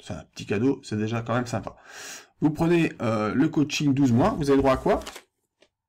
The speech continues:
À une once d'argent, à valeur actuelle vingt euros, ça peut monter, ça peut descendre, je n'en sais rien. Alors j'ai choisi des Maple Leaf, hein, c'est des, euh, des onces d'argent,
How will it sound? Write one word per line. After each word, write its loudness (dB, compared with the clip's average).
À -2
une 6
once 4
d'argent, 0
à 0
valeur 4
actuelle 2
vingt 0
euros, 2
ça -6
peut 0
monter, 2
ça -2
peut -4
descendre, -2
je -2
n'en 0
sais -6
rien. -2
Alors 2
j'ai 4
choisi 0
des 4
Maple 4
Leaf, 2
hein, 0
c'est -4
des, 2
euh, 4
des -2
onces 0
d'argent, -2